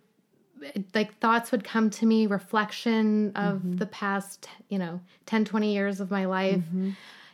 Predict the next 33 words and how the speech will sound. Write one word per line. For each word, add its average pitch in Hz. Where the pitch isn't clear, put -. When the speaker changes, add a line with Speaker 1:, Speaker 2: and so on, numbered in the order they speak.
Speaker 1:
And 233
I 254
just 247
would 233
start 226
crying. 233
And 226
it 208
wasn't 226
tears 233
of 202
sadness 220
or 196
grief 220
or 202
pain 233
and 202
hurt. 226
It 196
was, 202
which 180
is 185
Speaker 2:
Mm. 165
Speaker 1:
what 208
I 202
had 190
spent 196
decades 196
doing. 185
It -
was 180
Speaker 2:
Mm-hmm. 185
Speaker 1:
just 185